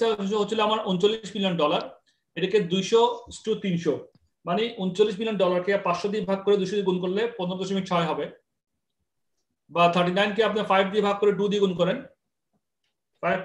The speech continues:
ফিফটিন পয়েন্ট সিক্স হবে। আবার, আহ, থার্টি নাইন কে আবার পাঁচশো দিয়ে ভাগ করে তিনশো দিয়ে গুণ করলে তেইশ দশমিক চার হবে। তার মানে কি করলাম, আমি আমার এমপ্লয়ের বেসিসে আমার ওভারটাকে ভাগ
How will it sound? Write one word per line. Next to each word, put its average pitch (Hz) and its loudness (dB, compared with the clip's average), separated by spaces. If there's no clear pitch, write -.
ফিফটিন 190 -6
পয়েন্ট 202 -2
সিক্স 196 -6
হবে। 151 2
আবার, 190 4
আহ, 165 2
থার্টি 170 -2
নাইন 185 -2
কে 190 4
আবার 175 2
পাঁচশো 170 -2
দিয়ে 190 4
ভাগ 180 -2
করে 175 2
তিনশো 170 -6
দিয়ে 170 -2
গুণ 151 -4
করলে 165 -2
তেইশ 160 -4
দশমিক 170 -6
চার 139 -2
হবে। 120 -8
তার 160 -2
মানে 214 0
কি 226 -8
করলাম, 170 2
আমি 190 0
আমার 196 4
এমপ্লয়ের 202 6
বেসিসে 196 4
আমার 160 -2
ওভারটাকে 180 2
ভাগ 156 -2